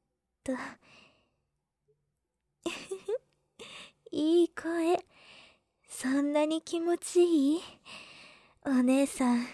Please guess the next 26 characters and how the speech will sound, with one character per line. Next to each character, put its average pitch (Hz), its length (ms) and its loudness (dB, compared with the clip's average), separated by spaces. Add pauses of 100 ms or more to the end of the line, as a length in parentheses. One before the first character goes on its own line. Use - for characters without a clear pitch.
(300)
嬉 294 360 0
し - 180 -4 (120)
い 339 40 -4
な。 320 440 -2 (1800)
ま 226 260 4
だ 220 200 -2
動 254 300 2
か 285 200 0
な 277 120 2
い 254 100 2
で 220 120 -6
あ 220 80 -2
げ 226 200 -2
る。 233 120 -6 (1120)
ゆ 262 280 2
っ - 80 -8 (120)
く 330 160 4
り 302 220 4 (640)
鳴 247 300 2
ら 294 100 4
さ 311 200 -2
な 294 140 0
い 226 100 -2
と 202 180 -4
ね。 269 360 -4 (1900)
ね、 233 440 -2